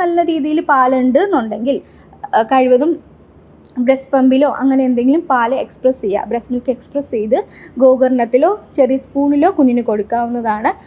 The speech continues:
അത്യാവശ്യമാണെങ്കിൽ മാത്രം പീഡിയാട്രീഷ്യൻ റെക്കമെൻഡ് ചെയ്താൽ മാത്രം ഫോർമുല ഫീഡിങ് ചെയ്യുക.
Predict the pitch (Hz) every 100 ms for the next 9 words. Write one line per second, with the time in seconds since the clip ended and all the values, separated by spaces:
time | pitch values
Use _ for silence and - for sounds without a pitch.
0 | - - 302 - - 359 359 359 381 302
1 | 262 262 254 302 269 233 233 240 403 -
2 | 262 247 262 240 254 262 247 226 277 330
3 | 349 349 262 254 294 240 240 269 294 277
4 | 320 269 240 240 247 254 254 214 233 254
5 | 226 185 226